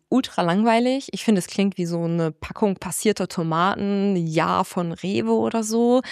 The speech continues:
die wir dann so ganz ohne Gewürze irgendwie so reinklatschen zwischen unseren Nudeln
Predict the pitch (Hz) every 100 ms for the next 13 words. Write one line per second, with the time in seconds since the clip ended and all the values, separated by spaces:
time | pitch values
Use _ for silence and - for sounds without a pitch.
0 | - - 180 185 180 170 - 196 - -
1 | 202 196 175 175 - 185 - - 170 165
2 | 175 160 165 160 156 165 170 202 - 185
3 | - 202 190 180 - - 190 175 180 -
4 | 175 185 185 185 190